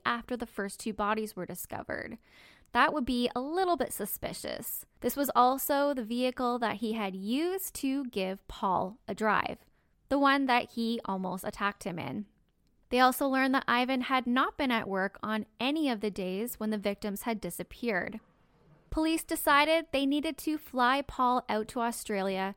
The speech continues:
so that he could pick out Ivan from a lineup. And Paul did identify Ivan from a video lineup, which was enough for the police to get a search warrant for Ivan's house. On May twenty-second, nineteen ninety-four,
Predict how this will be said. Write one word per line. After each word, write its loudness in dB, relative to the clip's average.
so -2
that 4
he -2
could -4
pick -2
out 0
Ivan 2
from -4
a -2
lineup. -4
And 0
Paul 6
did 4
identify 2
Ivan 0
from 0
a 4
video 0
lineup, -4
which 0
was 2
enough 2
for 2
the 2
police -4
to -6
get -2
a -6
search -2
warrant -4
for -6
Ivan's 0
house. -4
On 4
May 2
twenty-second, -2
nineteen 0
ninety-four, 0